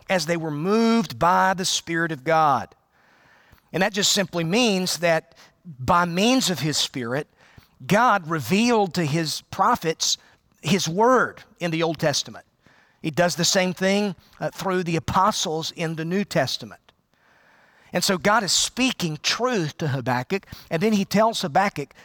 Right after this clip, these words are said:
uh, to write down what was spoken, make it plain. Uh, and the idea is God wants everybody, uh, to understand what he's about to do. And so this writing would be permanent so that each passing generation could read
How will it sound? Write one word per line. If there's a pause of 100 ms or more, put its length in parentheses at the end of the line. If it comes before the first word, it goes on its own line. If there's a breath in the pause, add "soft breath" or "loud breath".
(140 loud breath)
uh,
to
write
down (100)
what
was
spoken, (160 loud breath)
make
it
plain. (1400 loud breath)
Uh,
and
the
idea
is
God
wants
everybody, (280 soft breath)
uh,
to
understand
what
he's
about
to
do. (880 soft breath)
And
so
this
writing
would
be
permanent
so
that
each
passing
generation
could
read